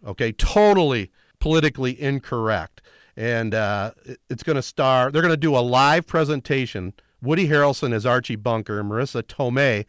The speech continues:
as Edith. I am really looking forward to it. Jimmy Kimmel's the producer of it, and that's gonna be on A B C May twenty-first, or twenty-second, rather. And then the Jeffersons as George Jefferson, Jamie Foxx,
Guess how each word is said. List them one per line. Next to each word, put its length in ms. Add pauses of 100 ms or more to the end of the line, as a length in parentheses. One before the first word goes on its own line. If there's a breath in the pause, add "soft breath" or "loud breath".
(160 soft breath)
as 240
Edith. 440 (400 soft breath)
I 140
am 100
really 220
looking 300
forward 260
to 140
it. 80
Jimmy 240
Kimmel's 400
the 80
producer 500
of 120
it, 80
and 60
that's 200
gonna 180
be 160
on 160
A 140
B 160
C 260
May 160
twenty-first, 760 (160 loud breath)
or 80
twenty-second, 580
rather. 380 (280 loud breath)
And 140
then 100
the 80
Jeffersons 840 (320)
as 180
George 400
Jefferson, 560
Jamie 380
Foxx, 560